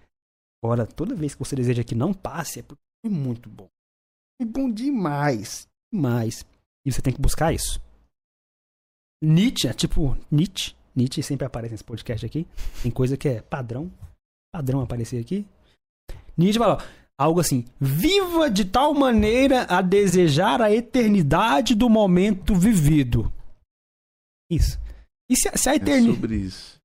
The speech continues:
Speaker 1: se a eternidade for muito, se a eternidade for muito, então, viva de tal maneira a desejar que o momento dure um pouco mais, pelo menos. Um pouco. Um pouquinho. E é isso. Essa é a chave. Quer,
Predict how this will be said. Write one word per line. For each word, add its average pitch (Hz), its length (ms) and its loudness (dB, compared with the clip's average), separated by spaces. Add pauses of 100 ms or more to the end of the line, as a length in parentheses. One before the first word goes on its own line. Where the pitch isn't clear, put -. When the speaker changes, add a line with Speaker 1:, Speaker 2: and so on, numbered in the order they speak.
(100)
Speaker 1:
se - 140 -2
a 220 120 4
eternidade 190 680 2
for 180 200 0
muito, 180 520 0 (580)
se 262 60 -6
a 254 40 0
eternidade 185 420 0
for 160 100 0
muito, 196 220 2
então, 220 180 0 (260)
viva 240 280 2
de 185 100 0
tal 214 200 0
maneira 208 800 2
a 165 140 0
desejar 160 600 2
que 175 520 0 (320)
o 160 40 -2
momento 170 480 2
dure 208 200 2
um 226 100 2
pouco 359 440 0
mais, 185 380 4
pelo 135 200 4
menos. 127 300 0 (280)
Um 202 100 -4
pouco. 190 520 0 (320)
Um 214 60 -4
pouquinho. 151 420 0 (800)
E 165 60 -2
é 180 80 2
isso. 131 200 -4
Essa 202 180 -6
é 254 40 -6
a - 40 -8
chave. 160 500 0 (720)
Quer, 320 180 -2